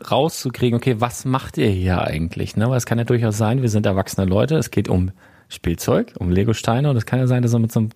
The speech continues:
zwinkelnden Auge und du weißt nicht, wie das nachher zusammengeschnitten wird. Ne? Das kann ein Problem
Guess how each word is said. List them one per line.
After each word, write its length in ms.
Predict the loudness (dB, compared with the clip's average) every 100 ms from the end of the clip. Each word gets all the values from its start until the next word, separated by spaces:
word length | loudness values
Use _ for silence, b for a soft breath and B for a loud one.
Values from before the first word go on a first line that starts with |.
| _
zwinkelnden 560 | -10 0 2 2 2 2
Auge 260 | 2 2
und 200 | 0 0
du 100 | 0
weißt 220 | 0 0 -2
nicht, 200 | -4 0
wie 60 |
das 160 | 0 0
nachher 200 | 0 0
zusammengeschnitten 760 | 0 0 2 0 0 -4 -6
wird. 240 | -6 -4 0
Ne? 160 | 0 0 B B B
Das 200 | -4 -2
kann 140 | 0 0
ein 40 |
Problem 320 | 0 2 2